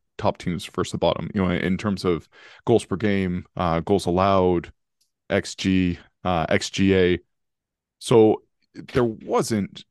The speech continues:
a massive distinction there. And, and actually, it was, of the, the clubs that I looked at, it was, it was Chelsea that had the greatest variance across,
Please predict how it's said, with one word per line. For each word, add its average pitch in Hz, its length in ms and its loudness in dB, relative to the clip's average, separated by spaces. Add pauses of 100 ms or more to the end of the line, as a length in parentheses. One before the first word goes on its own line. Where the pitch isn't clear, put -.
(200)
a 101 80 -2
massive 127 500 -2
distinction 107 440 -4
there. 113 200 4
And, 95 260 0
and 98 240 -8 (340)
actually, 170 320 -2
it - 20 2
was, - 480 -6 (1080)
of 101 140 -4
the, 95 220 2
the 90 120 -2
clubs - 240 -2
that 90 100 -2
I 87 40 4
looked 101 280 -2
at, 87 100 0
it 95 40 2
was, 87 440 -6
it - 60 -14
was - 160 -8
Chelsea - 580 -2 (640)
that - 140 -2
had 98 340 0
the - 100 -6
greatest 107 400 -2
variance 110 420 -2
across, - 580 -4